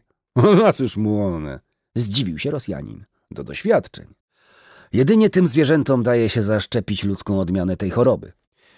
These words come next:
Sporo się mówiło u nas o odkryciu bakterii lepry,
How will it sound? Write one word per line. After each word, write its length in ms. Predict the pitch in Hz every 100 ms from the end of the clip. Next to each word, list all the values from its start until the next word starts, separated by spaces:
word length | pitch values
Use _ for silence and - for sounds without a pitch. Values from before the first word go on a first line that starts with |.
| _ _ _ _ _
Sporo 400 | - - 147 151
się 140 | 127 156
mówiło 580 | 147 165 180 160 143 127
u 140 | 143
nas 260 | 131 117 120
o 120 | 117
odkryciu 400 | - - 117 113
bakterii 440 | 101 - 107 98
lepry, 480 | 95 104 - 95